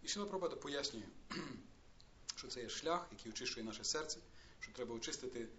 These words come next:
себе від, е, невігластва і пристрасті, від ра-, е, нижчих якостей. І принаймні спочатку втвердитися у, е, саттва-гуні в добрі, в благості.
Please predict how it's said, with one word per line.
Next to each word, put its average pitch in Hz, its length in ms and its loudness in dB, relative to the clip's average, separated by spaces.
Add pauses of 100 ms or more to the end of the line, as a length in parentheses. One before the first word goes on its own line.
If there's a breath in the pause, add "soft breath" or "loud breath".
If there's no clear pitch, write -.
(180)
себе 117 260 -2
від, 107 200 -2
е, - 580 -14 (1200)
невігластва 123 560 0
і 107 40 2
пристрасті, - 540 -2 (800)
від 95 100 -10 (220)
ра-, 107 80 -6
е, 101 320 -10 (540)
нижчих 117 520 -2 (340)
якостей. - 480 -6 (680 loud breath)
І 110 140 -2 (180)
принаймні 175 440 4
спочатку 151 420 2
втвердитися 143 680 2 (120)
у, 113 260 4
е, 104 40 -6 (1500)
саттва-гуні 117 560 -2 (360)
в 135 40 -8
добрі, 131 320 -2
в 98 160 -6
благості. 110 420 0